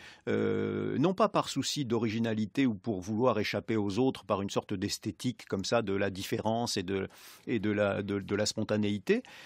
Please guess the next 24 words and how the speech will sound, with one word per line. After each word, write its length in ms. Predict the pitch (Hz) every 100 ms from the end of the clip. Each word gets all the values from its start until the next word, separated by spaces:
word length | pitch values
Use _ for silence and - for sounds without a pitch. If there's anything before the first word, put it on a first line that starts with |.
| - 135
euh, 400 | 120 110 110 107
mais, 340 | 143 233 185 139
euh, 180 | 139
parce 300 | 127 135 - 139
que 240 | 214 220 147
il 120 | 135
poursuit 460 | 180 - - 226
un 100 | 185
projet 580 | 131 - 127 117 160 294 277
et 120 | 131
ce 120 | 160
projet, 460 | - 156 139 190 170
justement, 600 | 170 - 139 196 240 254
il 160 | 143 151
ne 80 | 147
veut 140 | 147
pas 180 | - 180 _
que 460 | - 170 156 151 123
les 320 | 139 139 131
autres 480 | 196 240 - 165 143 - - -
l'en 220 | 123 156
détournent. 540 | 147 139 135 120 113 -
Les 260 | 143 139
autres 300 | 214 233 -